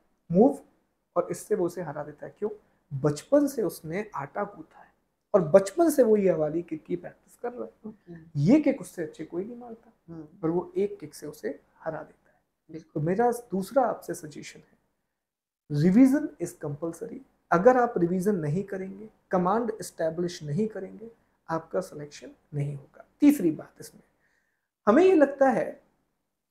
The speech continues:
Speaker 1: जब हम paper को देखते हैं तो
Speaker 2: जी।
Speaker 1: कई बार मैम कुछ ऐसे प्रश्न आ जाते हैं जो हमें किसी किताब में नहीं मिलते।
Speaker 2: हम्म।
Speaker 1: हर बार exam का pattern होता है, जैसे
Speaker 2: हम्म।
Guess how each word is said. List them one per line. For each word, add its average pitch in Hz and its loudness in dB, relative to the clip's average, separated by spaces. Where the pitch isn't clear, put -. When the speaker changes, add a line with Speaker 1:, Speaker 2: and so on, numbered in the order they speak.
Speaker 1:
जब 196 8
हम 220 8
paper 220 6
को 220 4
देखते 170 0
हैं 156 -12
तो 285 0
Speaker 2:
जी। 285 -6
Speaker 1:
कई 277 4
बार 339 8
मैम 330 -2
कुछ 302 -6
ऐसे 233 0
प्रश्न 240 -4
आ 214 -2
जाते 208 0
हैं 269 -4
जो 254 2
हमें 247 -4
किसी 233 -12
किताब 170 -10
में 156 -12
नहीं 151 -18
मिलते। - -18
Speaker 2:
हम्म। 214 -10
Speaker 1:
हर - 10
बार 147 0
exam 165 0
का 175 -6
pattern 156 -6
होता 147 -10
है, 147 -10
जैसे 214 -6
Speaker 2:
हम्म। 175 -12